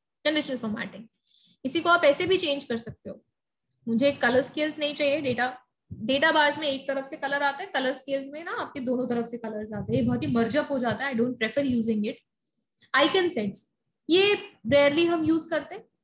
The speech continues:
इसी के साथ मुझे अगर ये ऐड करना है, ये आप देखोगे साथ साथ आपको दिख भी रहा है,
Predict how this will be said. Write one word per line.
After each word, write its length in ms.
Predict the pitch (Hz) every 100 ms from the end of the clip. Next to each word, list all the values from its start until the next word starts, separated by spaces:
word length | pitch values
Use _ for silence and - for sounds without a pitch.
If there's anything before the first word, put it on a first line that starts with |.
| _
इसी 180 | 277 339
के 100 | 349
साथ 300 | 359 294 302
मुझे 160 | 294 302
अगर 200 | 294 302
ये 80 | 285
ऐड 240 | 247 254
करना 220 | 262 226 247
है, 80 | 370
ये 120 | 269 240
आप 240 | 226 226 - -
देखोगे 340 | 214 240 269
साथ 180 | 269 220
साथ 200 | - 233
आपको 180 | 226 247
दिख 220 | 220 208
भी 120 | 240
रहा 100 | 220
है, 60 | 220